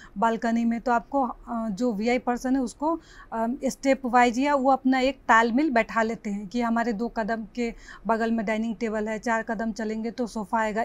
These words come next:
इस तरह से। तो वो अंदाज़ा हो जाता है। जैसे हम और आप, कई बार लाइट चली जाती है तो भी हम अन-, अन-,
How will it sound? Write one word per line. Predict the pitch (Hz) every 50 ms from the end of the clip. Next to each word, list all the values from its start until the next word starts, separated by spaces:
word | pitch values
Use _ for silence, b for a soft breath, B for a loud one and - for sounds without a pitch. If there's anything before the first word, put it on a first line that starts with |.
| -
इस | 269 240 -
तरह | - 226 208 208
से। | 185 - 214 196 190 - B B B B B B B B B
तो | - -
वो | 294 - 269 269
अंदाज़ा | 247 - 262 262 254 240 269 262 262 247 294
हो | 285 262 240
जाता | 208 240 214 - - 214
है। | 202
जैसे | 233 240 233 277
हम | 254 214 220 240 254 262
और | 262 254 254 254
आप, | 247 247 247 - 247 - -
कई | 233 233
बार | 208 247 247
लाइट | 240 233 226 233 240 - - B B B B B B B B -
चली | - 247 240 269 262
जाती | 262 247 233 - 247 240
है | 240
तो | 233 - 247
भी | 226 262
हम | 262 262 262
अन-, | 285 - - 233 233
अन-, | 269 220 214 226 220 202